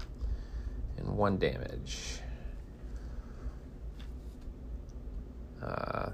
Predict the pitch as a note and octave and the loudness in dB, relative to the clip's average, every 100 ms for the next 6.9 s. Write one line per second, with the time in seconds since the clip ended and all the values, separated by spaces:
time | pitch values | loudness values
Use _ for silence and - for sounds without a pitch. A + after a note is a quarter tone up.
0 | - G#2 A#2+ A#2 A2 G#2+ A2 G#2+ G2+ F#2+ | 4 10 12 12 12 12 10 10 8 10
1 | G#2 G2+ G#2 G#2+ - F#2+ - G2+ G2+ G2 | 10 10 8 8 6 4 6 8 10 10
2 | F#2 G2 G2 G2 G2+ G2+ - F#2+ G2 A2+ | 8 6 6 8 8 8 6 6 8 8
3 | G#2+ G#2+ A#2 - G#2 G2+ G2+ G#2+ - - | 10 10 6 4 10 10 10 8 -4 2
4 | - B2 A#2+ A#2 B2 A#2 A2+ - E3 E3+ | 8 10 10 10 8 8 6 8 12 12
5 | D#3 D3+ - - - - - G#2 - A2+ | 12 4 2 0 -4 2 4 4 8 12
6 | B2 B2 B2+ A#2 G#2 C3+ D3+ D3 | 12 12 12 12 8 8 10 10